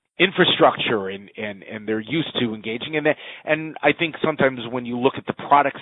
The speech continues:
that's covered, you sort of see why, um, or what's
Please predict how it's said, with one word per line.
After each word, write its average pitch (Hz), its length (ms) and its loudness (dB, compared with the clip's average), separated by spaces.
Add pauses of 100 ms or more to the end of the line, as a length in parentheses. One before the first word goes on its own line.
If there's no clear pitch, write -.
that's 110 160 -2 (100)
covered, 120 380 4 (260)
you 127 160 -4
sort 139 160 4
of 120 60 -4 (160)
see 135 100 -2
why, 110 600 4 (420)
um, 107 380 2
or 113 180 2
what's 135 220 6